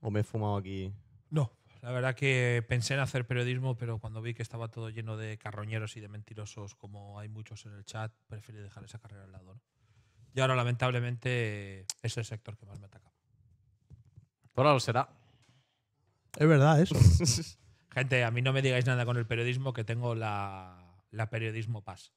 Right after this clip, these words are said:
Speaker 4: No, Juste, tú no eres
Speaker 2: O
Speaker 4: periodista.
Speaker 2: sea, mi, mi, mi primo, eh, tiene la carrera de periodismo y Ander tiene la carrera de periodismo.
Speaker 1: Hmm. Así que tienes el periodismo pass.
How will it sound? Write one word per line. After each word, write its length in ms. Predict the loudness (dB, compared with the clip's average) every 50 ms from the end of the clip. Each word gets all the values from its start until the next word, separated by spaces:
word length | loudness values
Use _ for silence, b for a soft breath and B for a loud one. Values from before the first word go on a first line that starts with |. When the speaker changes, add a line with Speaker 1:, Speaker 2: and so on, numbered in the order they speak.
| _ _ 2
Speaker 4:
No, 140 | 6 8 8 10
Juste, 260 | 10 8 8 8 6
tú 120 | 4 6 8
no 80 | 8
eres 100 | 10 10 10
Speaker 2:
O 20 |
Speaker 4:
periodista. 360 | 10 10 10 10 8 6 4
Speaker 2:
sea, 260 | 0 0 -2 -2 -4 -4
mi, 340 | -2 0 2 2 2 0 -2 -4
mi, 380 | -2 2 4 4 6 4 4 4
mi 240 | 4 4 6 4 4
primo, 560 | 4 4 4 4 4 4 2 0 -2 -6 -10 _ _ _ _ _ _ _ _
eh, 360 | 0 2 2 2 2 2 0 0
tiene 140 | 0 0 0
la 60 | 0 0
carrera 200 | 0 -2 -2 -2
de 80 | -2 -2
periodismo 640 | -2 -4 -4 -4 -4 -4 -4 -4 -6 -6 -8 -12 _ -16 -8
y 160 | -2 0 2
Ander 400 | 2 2 2 2 2 2 0 0
tiene 180 | -4 -6 -6 -6
la 120 | -6 -8
carrera 280 | -8 -10 -12 -12 -14 -14
de 100 | -16 -16
periodismo. 500 | -18 -12 -6 -2 0 0 0 -2 -6 -12
Speaker 1:
Hmm. 540 | -20 _ _ _ _ -20 _ _ _ _ -2
Así 140 | 0 2 2
que 80 | 2 4
tienes 180 | 4 4 4
el 100 | 4 2
periodismo 380 | 2 2 2 2 2 0 -2 -4
pass. 280 | -4 -6 -8 -10 -16